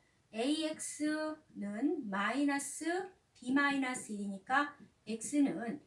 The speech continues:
A분의 마이너스 B 더하기 얘가 엑스 오가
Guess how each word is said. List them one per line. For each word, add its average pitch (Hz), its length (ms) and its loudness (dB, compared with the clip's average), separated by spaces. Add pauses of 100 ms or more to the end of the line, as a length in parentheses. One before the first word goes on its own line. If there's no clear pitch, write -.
(300)
A분의 214 760 0
마이너스 320 680 2
B 269 160 -4
더하기 226 580 -2 (600)
얘가 262 460 0 (240)
엑스 302 600 -4 (420)
오가 214 600 -2